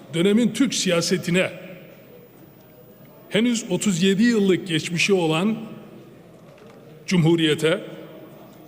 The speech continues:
ve gelişmekte olan Türk demokrasisine çok ciddi, büyük zararlar vermiştir. Milletimizin sosyal yapısında büyük kırılmalara yol açmıştır ve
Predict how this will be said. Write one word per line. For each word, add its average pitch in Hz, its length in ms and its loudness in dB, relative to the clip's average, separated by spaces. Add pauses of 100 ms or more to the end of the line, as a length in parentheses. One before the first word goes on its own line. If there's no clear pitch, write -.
ve 202 80 2
gelişmekte 190 600 0
olan 185 360 2
Türk - 280 -2
demokrasisine 170 800 -2 (580)
çok 233 200 -2 (320)
ciddi, 247 560 0 (460)
büyük 214 500 2 (160)
zararlar 175 580 2
vermiştir. - 480 -6 (1000)
Milletimizin 202 640 2
sosyal 214 460 0
yapısında 196 680 -2 (300)
büyük 226 240 2
kırılmalara 196 540 2
yol 180 180 2
açmıştır 175 580 -4 (540)
ve 190 220 2